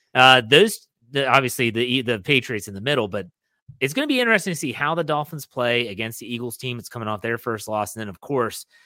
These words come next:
in two weeks, that game against the Chiefs is gonna be absolutely huge.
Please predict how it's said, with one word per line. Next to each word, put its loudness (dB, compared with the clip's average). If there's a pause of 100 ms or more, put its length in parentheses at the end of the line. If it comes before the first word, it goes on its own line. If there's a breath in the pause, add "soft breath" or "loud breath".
(140)
in -6
two -2
weeks, 2
that 0
game 0
against -4
the -10
Chiefs -6
is -14
gonna -8
be -6
absolutely -12
huge. -8